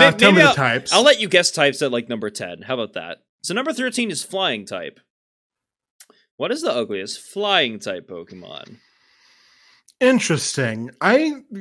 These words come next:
Speaker 2: honestly, flying type is so non-consequential in my brain.
Speaker 1: Uh-huh. They're all
Speaker 2: And
Speaker 1: just
Speaker 2: it's
Speaker 1: birds.
Speaker 2: tacked onto so many different things, too, that it makes me go, "Oh, I really don't know."
Speaker 1: It really is. Like, I'm looking at the list of, of flying type Pokemon. There are four pure flying Pokemon.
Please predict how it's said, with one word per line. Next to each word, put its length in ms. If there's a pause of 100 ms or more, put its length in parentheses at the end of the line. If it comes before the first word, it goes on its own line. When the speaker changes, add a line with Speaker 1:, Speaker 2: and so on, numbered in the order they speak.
(220)
Speaker 2:
honestly, 720
flying 380
type 240
is 160
so 160
non-consequential 960
in 60
my 140
brain. 260
Speaker 1:
Uh-huh. 420 (760)
They're 80
all 80
Speaker 2:
And 80
Speaker 1:
just 100
Speaker 2:
it's 80
Speaker 1:
birds. 200
Speaker 2:
tacked 260
onto 240
so 240
many 160
different 400
things, 400
too, 320
that 120
it 60
makes 180
me 80
go, 240
"Oh, 140
I 80
really 280
don't 180
know." 360
Speaker 1:
It 120
really 340
is. 140
Like, 200
I'm 140
looking 260
at 120
the 80
list 340
of, 220
of 160
flying 260
type 220
Pokemon. 320
There 120
are 60
four 560
pure 300
flying 420
Pokemon. 580